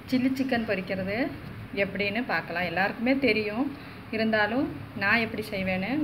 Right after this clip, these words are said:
உங்களுக்கு காமிக்க போறேன். அதுக்கு தேவையான பொருட்கள்: அரை கிலோ சிக்கன் நல்லா மஞ்சத்தூள் போட்டு வாஷ் பண்ணி வச்சுருக்கேன். மஞ்சத்தூள் போட்டால் நல்லா கிருமி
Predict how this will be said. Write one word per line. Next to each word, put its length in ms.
உங்களுக்கு 340
காமிக்க 360
போறேன். 300
அதுக்கு 300
தேவையான 380
பொருட்கள்: 480
அரை 120
கிலோ 180
சிக்கன் 360
நல்லா 240
மஞ்சத்தூள் 440
போட்டு 240
வாஷ் 260
பண்ணி 220
வச்சுருக்கேன். 500
மஞ்சத்தூள் 420
போட்டால் 340
நல்லா 200
கிருமி 260